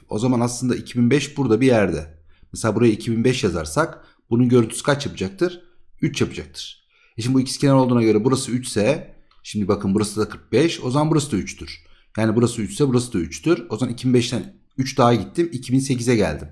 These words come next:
O zaman benim fonksiyonum x ekseni iki bin sekizde kesiyor. E bu ikizkenar üçgense y ekseni de iki bin sekizde kesecektir. Ve benden ne istiyor? F'in tersinde iki bin beşe. O zaman buradan iki bin beşi, yani görüntüsü iki bin beş olan değeri soruyor.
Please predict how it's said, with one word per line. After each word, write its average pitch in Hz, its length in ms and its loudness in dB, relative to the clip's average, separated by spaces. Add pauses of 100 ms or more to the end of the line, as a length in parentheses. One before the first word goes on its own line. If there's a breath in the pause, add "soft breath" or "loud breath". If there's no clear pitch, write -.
(460 soft breath)
O 117 100 2
zaman 127 240 4
benim 135 160 4
fonksiyonum 135 600 0
x 139 200 -6
ekseni 147 280 -2
iki 165 120 -4
bin 160 60 0
sekizde 123 380 -2
kesiyor. - 340 -10
E 113 100 0
bu 135 180 -2
ikizkenar - 400 0
üçgense 135 680 0 (540 soft breath)
y 107 260 4
ekseni 139 300 2
de 135 60 4
iki 110 180 0
bin 98 40 2
sekizde 80 360 -6
kesecektir. - 760 -6 (520 soft breath)
Ve 117 60 6
benden 139 300 6
ne 156 80 2
istiyor? 156 300 2
F'in 135 240 -2
tersinde 156 440 2
iki 156 200 -4
bin 151 120 2
beşe. 127 400 0 (360 soft breath)
O 110 80 2
zaman 139 320 4
buradan 147 360 2
iki 123 200 -4
bin 117 120 4
beşi, 101 440 0
yani 120 300 2
görüntüsü 127 440 4
iki 139 180 -2
bin 123 80 4
beş 113 160 2
olan 98 280 0
değeri 90 200 2
soruyor. 87 500 -4